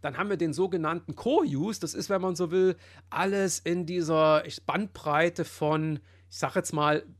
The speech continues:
ein paar Aspekte vom Worker, vom Logistics, Project User und da gab's auch noch so ein paar L O B, äh, Line of Business User, Spezialtypen. Manager Self-Service, das, das ist ungefähr das, ne? Das ist eben dieser sogenannte Core-Use. Und dann,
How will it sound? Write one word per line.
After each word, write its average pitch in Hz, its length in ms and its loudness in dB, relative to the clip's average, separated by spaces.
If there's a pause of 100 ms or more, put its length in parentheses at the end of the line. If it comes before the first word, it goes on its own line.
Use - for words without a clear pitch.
(140)
ein 175 160 -14
paar 170 320 0
Aspekte 170 480 -4
vom 139 300 -2
Worker, 165 760 6
vom 135 400 -2 (300)
Logistics, 165 840 2
Project 170 680 2
User 151 840 2
und 156 400 -4
da 135 60 -8
gab's 139 240 -4
auch 139 100 -8
noch 139 160 -6
so 147 100 -6
ein 127 80 -6
paar 131 220 -4
L 143 100 -2
O 135 80 2
B, 139 380 -2
äh, 131 220 -6
Line 139 200 -2
of - 120 -10
Business 147 340 -6
User, 135 220 -6
Spezialtypen. 147 880 -4 (840)
Manager 160 380 2
Self-Service, 147 500 0
das, - 280 -4
das 175 180 2
ist 196 100 -2
ungefähr 175 360 2
das, 156 400 2
ne? 180 140 0
Das 170 160 -2
ist 147 120 -10
eben 156 200 -6
dieser 156 180 -4
sogenannte 147 440 -4
Core-Use. 214 720 -2 (400)
Und 156 80 -4
dann, 180 180 0